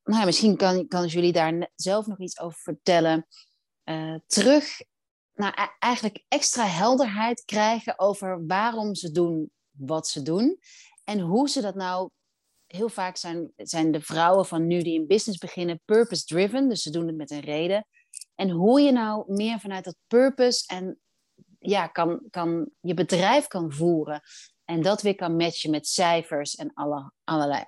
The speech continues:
andere dingen. En natuurlijk ook een grote rol voor self-care binnen het retreat. Yoga, massage, sauna, wandelingen, heerlijk eten.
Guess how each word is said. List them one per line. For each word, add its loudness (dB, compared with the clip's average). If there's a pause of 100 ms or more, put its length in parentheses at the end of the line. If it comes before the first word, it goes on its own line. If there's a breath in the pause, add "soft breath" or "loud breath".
(120)
andere 0
dingen. 2
En -4
natuurlijk 2
ook -6
een -16
grote 0
rol 0
voor -10 (460 soft breath)
self-care 0
binnen -2
het -10
retreat. -2 (400)
Yoga, 0
massage, -2
sauna, -2
wandelingen, -2
heerlijk 2
eten. -4